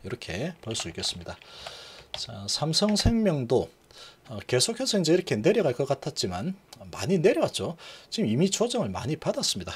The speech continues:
많이 받았고, 어, 다시 올라가죠. 조절 많이 받고 나면,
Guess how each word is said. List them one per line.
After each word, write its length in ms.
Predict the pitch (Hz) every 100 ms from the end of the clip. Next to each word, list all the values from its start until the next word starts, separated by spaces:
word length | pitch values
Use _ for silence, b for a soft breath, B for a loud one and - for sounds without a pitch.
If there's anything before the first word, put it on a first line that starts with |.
| -
많이 280 | 92 107 120
받았고, 500 | 156 127 - 87 - B B B
어, 140 | - -
다시 240 | 151 160
올라가죠. 420 | 226 175 139 113 104
조절 260 | 165 190
많이 300 | 120 92 127
받고 320 | 135 180 - 110
나면, 400 | 135 175 196